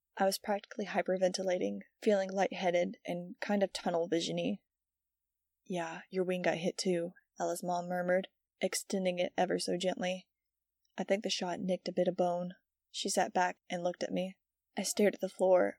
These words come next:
feeling the weight of her gaze. I could not believe I was in this situation. Thing was going to kill me. And after I was dead, he would kill me again.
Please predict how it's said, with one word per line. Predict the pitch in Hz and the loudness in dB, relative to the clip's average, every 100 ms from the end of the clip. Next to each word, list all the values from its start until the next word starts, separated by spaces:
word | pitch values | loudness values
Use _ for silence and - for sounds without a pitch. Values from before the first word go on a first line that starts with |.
| _ | _
feeling | - 190 185 | -2 0 0
the | 180 | 4
weight | 180 175 | 4 4
of | - | 0
her | 180 | 4
gaze. | 185 180 185 - - _ _ _ _ _ _ _ | 6 6 4 -2 -8 _ _ _ _ _ _ _
I | 220 | -10
could | - 208 | -6 -4
not | 190 190 - - | -2 0 -2 0
believe | 185 185 190 - | 4 4 4 0
I | |
was | 202 190 | -2 0
in | 185 | -2
this | 190 - | -2 -2
situation. | 185 - - - - 214 202 _ _ | -2 0 0 0 -2 -4 -4 _ _
Thing | - 202 | -6 -4
was | 202 | -2
going | - 190 175 | -2 -2 -2
to | |
kill | - - 185 175 | -4 -4 0 0
me. | 95 208 _ _ _ _ _ _ - | -2 -4 _ _ _ _ _ _ -8
And | 196 180 | 2 4
after | 180 220 202 | 4 2 2
I | |
was | 202 202 | 2 2
dead, | 214 240 262 _ _ _ | 4 4 2 _ _ _
he | - 202 | 2 4
would | 170 | 4
kill | - - 185 | 2 0 0
me | 170 | 2
again. | 185 180 165 175 | 4 6 6 2